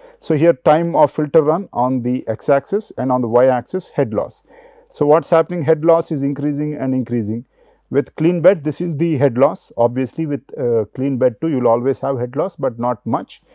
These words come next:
depending on the uni-, uniformity coefficient and such.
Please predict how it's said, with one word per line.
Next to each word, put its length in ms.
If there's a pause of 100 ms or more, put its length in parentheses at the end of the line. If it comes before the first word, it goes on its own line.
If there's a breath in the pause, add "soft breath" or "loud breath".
(340 soft breath)
depending 420
on 300
the 60
uni-, 440
uniformity 540
coefficient 600
and 140
such. 400